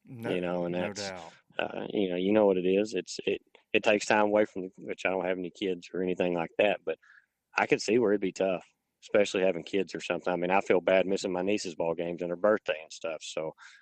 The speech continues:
Speaker 2: I can imagine what it'd be like if I had kids and doing it.
Speaker 1: It's, it does not get any easier. I've got, you know, buddies of mine now that are starting to,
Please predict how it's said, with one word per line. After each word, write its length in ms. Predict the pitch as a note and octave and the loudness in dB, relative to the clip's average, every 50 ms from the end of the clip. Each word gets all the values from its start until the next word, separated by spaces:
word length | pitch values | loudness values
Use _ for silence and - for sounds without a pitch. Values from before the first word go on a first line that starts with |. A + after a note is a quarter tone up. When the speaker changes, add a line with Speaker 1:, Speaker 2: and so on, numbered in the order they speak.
| _ - - | _ -4 -2
Speaker 2:
I 80 | - - | -2 0
can 120 | - F#2+ | 0 0
imagine 320 | E2+ F2+ F#2+ G2 E2+ F2 | 2 4 4 4 4 2
what 60 | E2 E2 | -2 -4
it'd 100 | D#2 D#2+ | -2 -2
be 80 | E2+ E2 | -2 0
like 180 | E2 D#2+ - | 0 -2 -2
if 120 | - - D#2+ | -4 -6 -4
I 40 | |
had 140 | E2 D#2+ - | -4 -4 -6
kids 240 | - - G2 F2+ D#2 | -2 -2 -2 -2 -2
and 80 | D#2+ D2+ | -4 -10
doing 200 | D#2 D2+ D2 C#2+ | -10 -10 -8 -10
it. 100 | D#2 - - _ _ _ - | -12 -14 -16 _ _ _ -18
Speaker 1:
It's, 280 | A#2+ G#2+ A#2 A#2+ - - | -12 -12 -12 -12 -12 -16
it 260 | - C3+ C3 A#2 A#2 | -16 -16 -16 -12 -8
does 260 | C#3+ C#3 E3+ F3+ D#3+ | -6 -4 -4 -4 -4
not 280 | E3 F3+ E3+ E3+ D#3 D3 | -4 -2 -2 -2 -2 -4
get 120 | D3+ D3+ | -6 -6
any 160 | D3 C#3+ C#3 | -6 -6 -6
easier. 360 | C3 C3+ C3+ C3+ B2+ B2+ B2+ A#2 | -6 -6 -6 -8 -6 -6 -6 -6
I've 140 | A#2 A#2 | -6 -6
got, 260 | A#2+ C3+ C3 B2+ B2+ - - | -6 -6 -6 -6 -8 -12 -12
you 120 | C#3+ C3+ B2+ | -10 -10 -8
know, 240 | B2 A#2 A2+ G#2 G2 _ _ _ - A3 F#3+ - _ _ - | -6 -6 -6 -8 -10 _ _ _ -20 -20 -20 -20 _ _ -20
buddies 420 | C3 A#2 G#2 C3 C3 B2 B2 G#2+ | -18 -10 -8 -6 -6 -6 -6 -8
of 60 | B2 | -8
mine 220 | B2 A#2 A2 A#2 A#2 | -6 -4 -4 -4 -4
now 280 | A#2 A2 A2+ A2 G#2+ A2 | -6 -4 -4 -4 -4 -6
that 160 | A2+ A2 - | -8 -10 -12
are 120 | A2 A2+ | -14 -16
starting 400 | G#2 - - A#2+ A2 A2+ A2+ A2 G2+ | -16 -12 -10 -10 -10 -10 -12 -14 -12
to, 160 | G#2 F#2+ F2 | -12 -14 -14